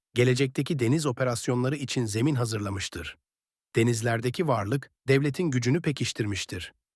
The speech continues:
İlerleyen yıllarda İstanbul'a olan deniz yolunun önemi,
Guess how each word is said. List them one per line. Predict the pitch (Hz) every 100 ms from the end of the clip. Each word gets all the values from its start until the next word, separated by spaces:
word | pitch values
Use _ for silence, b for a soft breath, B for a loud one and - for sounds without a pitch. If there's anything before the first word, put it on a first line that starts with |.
| _
İlerleyen | - 143 143 160 190
yıllarda | 165 131 127 117 127 123
İstanbul'a | 131 - 165 139 131
olan | 123 123 113
deniz | 104 151 143
yolunun | 131 123 127 127
önemi, | 113 104 127 127